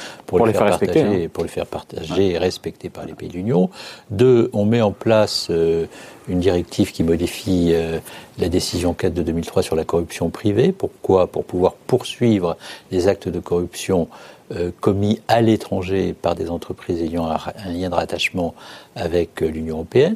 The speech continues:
Speaker 1: C'est, euh, la mise en place d'une extraterritorialité
Speaker 2: Ouais.
Speaker 1: européenne dont on parlait
Speaker 2: Vous
Speaker 1: tout à
Speaker 2: plaidez
Speaker 1: l'heure.
Speaker 2: pour une, une extraterritorialité à l'européenne ?
Speaker 1: Bien entendu, parce que
Speaker 2: Ouais.
Speaker 1: je pense que si l'on veut rééquilibrer la relation euro-atlantique, euh, en matière d'extraterritorialité du droit,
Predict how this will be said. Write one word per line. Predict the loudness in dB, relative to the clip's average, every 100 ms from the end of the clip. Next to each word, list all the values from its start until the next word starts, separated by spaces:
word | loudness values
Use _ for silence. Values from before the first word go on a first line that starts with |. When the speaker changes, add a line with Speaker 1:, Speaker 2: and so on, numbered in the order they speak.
| -4
Speaker 1:
C'est, | -12 -4 2 2 2 -2
euh, | -4 -8 -16 -10
la | -4
mise | 0 0
en | 0
place | -2 -2
d'une | -6
extraterritorialité | -6 -4 -2 -2 -2 0 0 -2 0
Speaker 2:
Ouais. | -2
Speaker 1:
européenne | 0 -2 -2
dont | -6
on |
parlait | -6 0 4
Speaker 2:
Vous |
Speaker 1:
tout | 6
à |
Speaker 2:
plaidez | 6 6
Speaker 1:
l'heure. |
Speaker 2:
pour | 4
une, | 4 4
une | 4
extraterritorialité | 4 -2 -4 -2 2 2 2 -4 _ -4 -2 -4 -2 2 2 2 4 2 2 0
à |
l'européenne ? | 0 2 0 -2 -4 -4 -10 _ -20 _ _ -20 -16
Speaker 1:
Bien | -8 -6
entendu, | 2 4 4 0 _
parce | -2 -2 2
que | 4 4
Speaker 2:
Ouais. | 2 -14 -20 -6
Speaker 1:
je | -2
pense | 0 0
que | 0
si | 0
l'on | 2
veut | 4
rééquilibrer | 4 2 2 0 2 4 4
la | 4
relation | 2 0 -2 -2
euro-atlantique, | 0 -2 -4 -10 -4 -6 -6 -14 -20 -20 -20 -16 -10
euh, | -4 -2 -2 -2 -6 -8 -8
en | -4
matière | -4 -4 -4
d'extraterritorialité | -4 -6 -4 -4 -4 -2 -4 -4 -6 -6
du | 0
droit, | 4 6 4